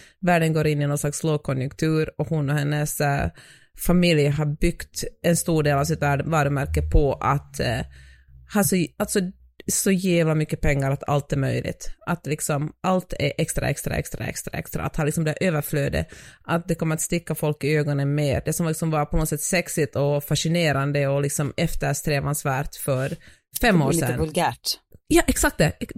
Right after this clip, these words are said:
Speaker 1: exakt vad det är. Vulgärt. Och jag tror att, eh, hon kom, känner en,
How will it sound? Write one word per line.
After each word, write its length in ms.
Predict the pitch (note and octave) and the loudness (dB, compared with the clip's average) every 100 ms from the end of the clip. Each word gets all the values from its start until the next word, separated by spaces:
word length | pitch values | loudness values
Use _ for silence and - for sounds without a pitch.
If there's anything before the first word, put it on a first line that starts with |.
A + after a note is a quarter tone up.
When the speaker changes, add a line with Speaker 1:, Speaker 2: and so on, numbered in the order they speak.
| - | 0
Speaker 1:
exakt 480 | A4 - C#4+ - | 0 0 -2 -2
vad 80 | F3 | -2
det 60 | - | -2
är. 60 | |
Vulgärt. 800 | F#3+ G3 G#3 F3+ F#3+ A#2+ - - - _ - - _ _ - | -2 0 0 2 2 0 -4 -12 -20 _ -20 -20 _ _ 0
Och 40 | |
jag 80 | G3 | 0
tror 160 | G#3 | 2
att, 200 | F3 E3 | 0 0
eh, 240 | E3+ D#3 D#3+ - | 0 0 0 0
hon 180 | G3+ F#3 | 0 2
kom, 240 | E3 D#3 - | -2 -4 -4
känner 240 | E3+ D3 | -2 0
en, 280 | D3 D3 D#3 | 0 -2 -4